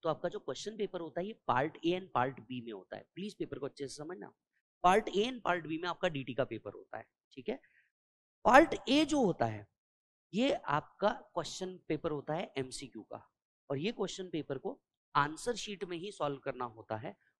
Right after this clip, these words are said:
और क्वेश्चन paper submit हो जाता है। मतलब part A जो एमसीक्यू part रहेगा आप कभी घर पे नहीं लेके आ पाएंगे,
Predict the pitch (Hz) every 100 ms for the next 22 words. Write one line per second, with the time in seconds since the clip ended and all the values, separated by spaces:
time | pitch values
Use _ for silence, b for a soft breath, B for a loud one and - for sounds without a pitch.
0 | - 139 - 127 - 190 143 - - 113
1 | 110 101 98 95 98 104 _ b b -
2 | 165 214 - 170 190 - 180 247 - -
3 | 165 175 254 254 202 170 139 127 117 156
4 | - _ - 139 - 151 165 123 113 123
5 | 123 110 104 104 95 92 95 104